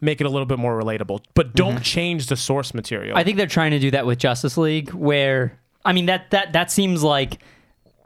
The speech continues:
Speaker 3: that seems like a completely different story that they're going with, something original,
Speaker 1: Right.
Speaker 3: which is fine.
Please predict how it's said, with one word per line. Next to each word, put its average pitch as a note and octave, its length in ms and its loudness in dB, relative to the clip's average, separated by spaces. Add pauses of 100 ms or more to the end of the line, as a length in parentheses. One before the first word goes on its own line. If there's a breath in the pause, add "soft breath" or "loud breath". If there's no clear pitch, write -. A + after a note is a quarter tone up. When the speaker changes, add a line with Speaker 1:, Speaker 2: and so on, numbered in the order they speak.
(140)
Speaker 3:
that F3 160 2
seems E3 200 0
like D3+ 140 0
a D#3+ 80 2
completely C3+ 420 0
different A#2+ 260 0
story B2+ 320 2
that B2+ 120 2
they're C#3 120 2
going C3+ 220 2
with, C#3+ 180 0
something C3 300 0
original, C3 420 2
Speaker 1:
Right. D3 80 4
Speaker 3:
which - 100 0
is F#3 60 0
fine. F3 320 0